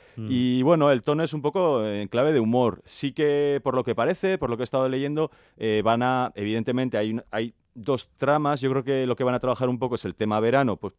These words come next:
Speaker 2: porque se va a lanzar en verano, y creo que van a trabajar un poco el despertar igual, supongo, entiendo, el despertar sexual por la edad, porque ya los protagonistas, pues, han ido creciendo, tienen una edad, y un poco, pues, el verano, el amor, y,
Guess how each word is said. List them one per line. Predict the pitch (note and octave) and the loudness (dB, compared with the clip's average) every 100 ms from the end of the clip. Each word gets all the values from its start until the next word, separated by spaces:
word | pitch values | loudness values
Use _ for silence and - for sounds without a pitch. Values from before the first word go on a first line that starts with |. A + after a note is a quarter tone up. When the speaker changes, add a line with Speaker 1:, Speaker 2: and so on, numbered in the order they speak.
| _ | _
Speaker 2:
porque | G#2 F#2 | -8 -6
se | F#2+ | -6
va | F#2 | -4
a | F2+ | -4
lanzar | F2 F#2 | -4 -4
en | G#2 | -2
verano, | D3 F3 F3 F3 | 0 0 0 -2
y | A#2+ | -4
creo | - B2+ | -2 -2
que | A#2+ | 0
van | A#2+ | -2
a | A#2 | 0
trabajar | A2+ G#2 A#2+ | 0 0 -2
un | G2 | -4
poco | A#2 A#2+ | -2 -2
el | |
despertar | F2+ - F#2+ F#2 A#2+ A#2+ A#2 | -4 -6 -8 -2 0 2 2
igual, | A2+ B2 A#2+ A2 - - - - | 2 2 2 -2 -10 -20 -20 -12
supongo, | - - C3+ C#3+ G#2+ D#2+ - _ - | -6 2 4 6 2 0 -6 _ -4
entiendo, | F#2+ E2+ B2+ A#2+ F2 | -4 2 2 2 0
el | F#2 | -2
despertar | G2 - G2 - A2 | -4 -4 -6 -4 -4
sexual | A#2+ - B2 B2+ | -4 -2 0 2
por | A#2+ G2+ | 2 2
la | |
edad, | G#2 B2+ - | 4 4 2
porque | G2+ F#2 | -4 -2
ya | G#2 | -2
los | G#2+ | -2
protagonistas, | A2+ G#2 A2+ C3 A#2+ | -4 -4 -2 -4 -4
pues, | F#2+ - _ | -8 -12 _
han | - F#2+ | -8 -4
ido | F2+ | -4
creciendo, | F2+ F2+ E3+ E3+ C3 | -4 -4 -2 0 -2
tienen | G#2+ G#2 G2+ | -2 -4 -4
una | G2+ | -2
edad, | C3+ C#3+ - - - - | -2 -2 -6 -20 -20 -10
y | A#2 | -8
un | G#2 | -4
poco, | A#2 G2+ | -2 -2
pues, | F2+ | -4
el | E2 | -6
verano, | E2 B2 D#3+ D#3+ D#3+ C#3+ C#3+ C#3+ | 0 2 4 2 0 0 0 0
el | A#2 | 0
amor, | F#2 A2 C#3+ C#3+ D3 D#3 | 0 0 2 2 2 0
y, | E3 | -4